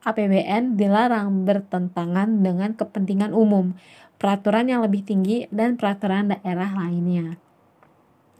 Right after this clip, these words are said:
Nah, eh, sebagaimana teknis penyusunan A P B N ini, dalam menyusun A P B N tahun anggaran,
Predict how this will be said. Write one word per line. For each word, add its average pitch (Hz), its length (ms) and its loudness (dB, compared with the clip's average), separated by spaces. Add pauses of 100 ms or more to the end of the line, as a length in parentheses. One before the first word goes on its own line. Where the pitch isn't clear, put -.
(200)
Nah, 185 320 0 (640)
eh, 202 320 4
sebagaimana 233 640 0
teknis 202 400 -4
penyusunan 190 640 -2
A 180 80 -4
P 180 160 -2
B 175 160 2
N 170 80 -6
ini, 190 560 2 (480)
dalam 190 320 2
menyusun 185 400 -2
A - 160 -6
P 180 160 0
B 170 80 2
N 180 240 -2
tahun 185 240 -2
anggaran, 175 560 0